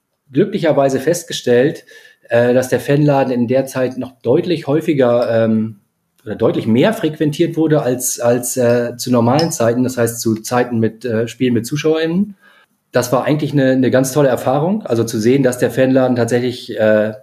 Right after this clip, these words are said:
eine relevante Rolle spielt, dass der weiterhin gut angenommen ist. Ähm, viele Leute sind gekommen, um einfach mal zu quatschen und das Schöne war halt auch, dass man die Zeit hatte,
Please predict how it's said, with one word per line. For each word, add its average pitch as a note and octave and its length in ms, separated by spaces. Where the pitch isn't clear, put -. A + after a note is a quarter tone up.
eine A2+ 200
relevante C3+ 480
Rolle D3 280
spielt, C#3+ 380
dass - 120
der A#2+ 300
weiterhin C3 380
gut B2 120
angenommen C3+ 560
ist. B2+ 500
Ähm, A#2 460
viele C#3+ 180
Leute B2 320
sind A#2+ 100
gekommen, A#2+ 340
um A#2 60
einfach B2+ 220
mal A#2+ 160
zu G#2 120
quatschen C#3 380
und A#2 100
das A2+ 120
Schöne B2 260
war A#2 120
halt A2 140
auch, A2+ 140
dass A#2+ 160
man G#2+ 100
die G#2 100
Zeit C#3 340
hatte, C#3+ 360